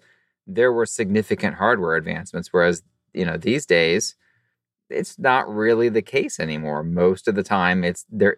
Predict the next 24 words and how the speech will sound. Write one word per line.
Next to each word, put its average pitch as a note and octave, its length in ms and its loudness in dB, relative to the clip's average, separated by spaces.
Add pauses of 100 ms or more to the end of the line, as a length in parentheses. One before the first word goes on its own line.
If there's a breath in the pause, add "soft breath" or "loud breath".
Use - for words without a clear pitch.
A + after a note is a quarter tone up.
iterative A2 560 0
updates. F2 720 -2 (500)
You A2+ 100 -4
might A2+ 200 2
have A2 140 0
something, G#2+ 540 0
like G2 220 0
Jerry G2 240 2
said, F2+ 180 -4
really F#2 280 2
cool D#3+ 300 2
come F2+ 220 -4
out, E2+ 220 2
but E2 80 -2
most A2 280 2
of G2+ 80 -4
the G#2+ 60 -4
time G2 140 4
it's F#2 180 -4
not F#2+ 540 0
some F#2 340 0
major F2+ 420 0
defining E2+ 920 -6
feature D#2 580 0